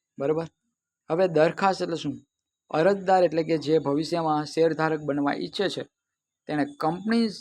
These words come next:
સમક્ષ શેર ખરીદવા માટે એને એપ્લિકેશન, મીન્સ કે અરજી કરેલી હોવી જોઈએ કે મારે આટલા શેર જોઈએ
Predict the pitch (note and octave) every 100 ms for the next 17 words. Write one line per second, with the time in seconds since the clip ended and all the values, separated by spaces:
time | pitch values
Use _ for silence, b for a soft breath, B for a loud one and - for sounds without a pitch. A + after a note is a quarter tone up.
0 | - D#3+ E3+ E3+ - F3 E3+ - D#3+ D#3
1 | D#3 D3+ D3 D#3 D3 C#3 C3 D#3 E3+ -
2 | _ _ _ _ - D3+ D3+ D#3 - G3
3 | F#3 - D#3 C3+ C#3 D3 - D3 D3 C#3
4 | F#3 G3 D#3 D#3 D3 B2+ C3 B2 B2+ B2
5 | B2 C3 D#3 C#3 C#3 C3+ C#3+ D3+ E3+ D#3